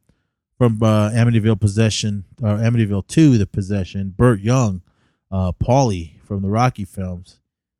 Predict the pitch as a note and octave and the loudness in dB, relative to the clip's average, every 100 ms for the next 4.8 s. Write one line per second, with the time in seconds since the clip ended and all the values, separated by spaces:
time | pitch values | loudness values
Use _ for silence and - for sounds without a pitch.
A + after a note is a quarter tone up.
0 | _ - G2+ G2 F#2+ C#3 C#3 A2+ A#2 G#2 | _ -6 -2 -2 0 2 2 2 0 -4
1 | _ - C#3 B2 A2 F#2 - C#3 C3+ G#2+ | _ -2 2 2 0 -2 0 2 2 0
2 | F#2 E2 - G#2 F#2+ G2 F#2+ E2+ E2+ F2+ | -4 -8 -16 -10 -6 -4 -4 -8 -20 _
3 | F#2 G2 G#2+ G2+ G2 A#2 - G#2+ A2 G2+ | -20 -20 -18 -14 -6 -4 -2 -4 -4 -6
4 | A#2+ A2 G#2 F#2+ F#2 C#3 B2 G#2 | -4 -4 -4 -6 -4 -4 -4 -8